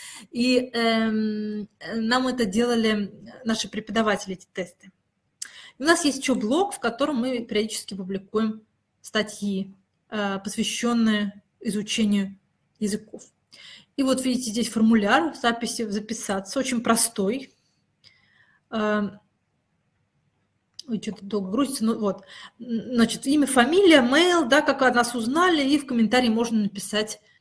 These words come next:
э, ну, продолжительность, естественно, да, тип урока. В комментарии можно написать, что, собственно,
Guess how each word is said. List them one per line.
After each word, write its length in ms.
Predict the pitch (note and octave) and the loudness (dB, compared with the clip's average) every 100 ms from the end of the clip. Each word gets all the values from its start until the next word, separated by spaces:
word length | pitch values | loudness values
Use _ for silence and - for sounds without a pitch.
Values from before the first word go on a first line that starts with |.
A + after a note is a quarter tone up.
| _ _ _ _ _ _ _ _ _ _ _ _ _ _ _ - | _ _ _ _ _ _ _ _ _ _ _ _ _ _ _ -6
э, 200 | A3 G#3+ | -2 0
ну, 120 | C#4+ | 0
продолжительность, 680 | - A3+ A#3 E4+ F#4 E4 - | 4 6 8 6 6 4 4
естественно, 580 | C#4+ - C#4+ C4 B3+ A3+ | 2 6 4 4 2 4
да, 140 | C4 | 6
тип 340 | C#4 - C#4 A#3+ | 6 4 2 2
урока. 340 | C#4 F#4 D#4 | 2 2 0
В 80 | - | 0
комментарии 340 | B3+ B3+ E4 | 0 4 4
можно 240 | C4+ C#4 B3 | 4 2 2
написать, 400 | A#3 - C4 B3+ | 0 2 2 2
что, 560 | - - A#3 A3+ A#3 | -4 -2 -2 -2 -8
собственно, 680 | A3+ A3 - - G#3+ G#3 G#3 | -10 -6 -6 -2 -2 -2 -6